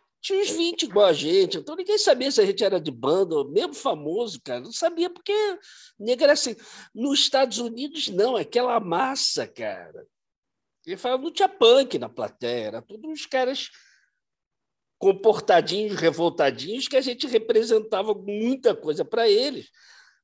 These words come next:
Mas ele não tava afim de segurar aquela barra, né, cara? Então, daí, nego separa,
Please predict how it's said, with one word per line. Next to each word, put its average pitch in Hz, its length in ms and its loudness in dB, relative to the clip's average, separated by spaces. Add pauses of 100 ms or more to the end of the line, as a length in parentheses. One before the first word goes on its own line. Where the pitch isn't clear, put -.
Mas 403 180 0
ele 440 160 6
não 466 180 0
tava 392 200 0
afim 359 220 -6
de 339 80 -10
segurar 370 380 0
aquela 370 260 -2
barra, 180 520 -2
né, 113 120 -12 (100)
cara? 85 360 -14 (120)
Então, 226 240 -12
daí, 330 520 0 (1900)
nego 208 340 6
separa, 214 840 2